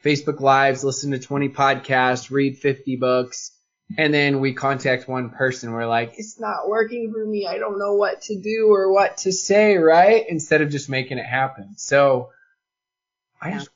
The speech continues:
Speaker 1: say thank you. I know that it's gotta
Speaker 2: Thank
Speaker 1: be
Speaker 2: you.
Speaker 1: a little bit more difficult being a nomad, jumping on, doing trainings when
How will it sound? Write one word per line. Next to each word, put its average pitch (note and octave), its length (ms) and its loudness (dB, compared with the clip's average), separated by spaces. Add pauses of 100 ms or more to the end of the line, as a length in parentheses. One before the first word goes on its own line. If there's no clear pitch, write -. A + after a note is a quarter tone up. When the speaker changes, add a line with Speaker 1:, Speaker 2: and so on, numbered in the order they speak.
Speaker 1:
say B2+ 320 -8
thank C#3 300 -10
you. F#2+ 200 -12
I A#2 60 -10
know A#2+ 200 -6
that A#2 280 -4 (120)
it's A2+ 240 -14
gotta D3 260 -2
Speaker 2:
Thank D3+ 100 -4
Speaker 1:
be C#4+ 60 -8
Speaker 2:
you. - 60 -10
Speaker 1:
a - 80 -20 (140)
little C#3+ 120 -4
bit B2+ 60 -12
more B2 120 -4
difficult A#2+ 460 -6
being A2+ 180 -6
a G#2+ 40 -4
nomad, G#2+ 600 -2 (200)
jumping A#2 340 -2
on, A2 260 -2
doing G#2+ 340 -4
trainings A2+ 600 -6
when G#2 320 -6